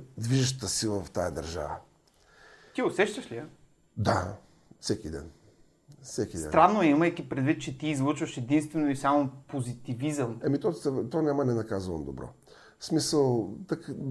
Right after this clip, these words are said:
Speaker 1: такава не е семката. Какво да направя?
Speaker 2: Но го
Speaker 1: А,
Speaker 2: усещаш
Speaker 1: нали знаеш
Speaker 2: от-
Speaker 1: притчата за киселото грозде,
Speaker 2: Да,
Speaker 1: нали? Като не го
Speaker 2: да.
Speaker 1: стигна, нали? Казваме, то гроздето кисело. Същата работа е в България.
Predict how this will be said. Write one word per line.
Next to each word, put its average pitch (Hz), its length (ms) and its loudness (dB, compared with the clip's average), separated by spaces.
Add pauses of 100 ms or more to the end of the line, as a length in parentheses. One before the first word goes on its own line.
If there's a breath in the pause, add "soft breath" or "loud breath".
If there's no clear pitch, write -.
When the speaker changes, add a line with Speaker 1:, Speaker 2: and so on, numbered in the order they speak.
(180)
Speaker 1:
такава 170 400 4
не 135 60 6
е 117 80 4
семката. - 520 -4
Какво 123 340 -2
да 78 60 -4
направя? 71 340 -10 (460 loud breath)
Speaker 2:
Но 139 100 4
го 123 80 4
Speaker 1:
А, 135 60 8
Speaker 2:
усещаш 139 260 10
Speaker 1:
нали 170 100 12
знаеш 202 220 10
Speaker 2:
от- - 60 -6
Speaker 1:
притчата 160 340 4
за 139 160 4 (220)
киселото 120 440 4
грозде, 101 420 0
Speaker 2:
Да, 90 80 -2
Speaker 1:
нали? 110 220 -2
Като 113 160 -6
не 113 60 0
го 104 60 0
Speaker 2:
да. 107 40 -2
Speaker 1:
стигна, 110 320 -2
нали? 131 220 -4
Казваме, 113 300 -4
то 104 100 -4
гроздето 90 420 -6
кисело. - 280 -10 (140)
Същата 127 400 -4
работа 104 220 -2
е 90 40 -4
в 80 40 -8
България. 85 320 -6